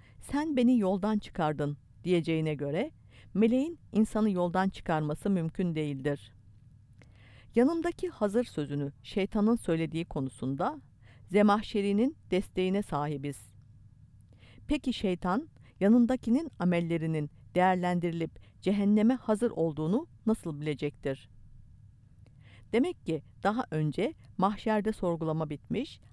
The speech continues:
ameller değerlendirilip hükme bağlanmıştır. Zaten İbrahim yirmi ikide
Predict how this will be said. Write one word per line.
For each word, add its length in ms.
ameller 580
değerlendirilip 760
hükme 300
bağlanmıştır. 840
Zaten 500
İbrahim 560
yirmi 280
ikide 440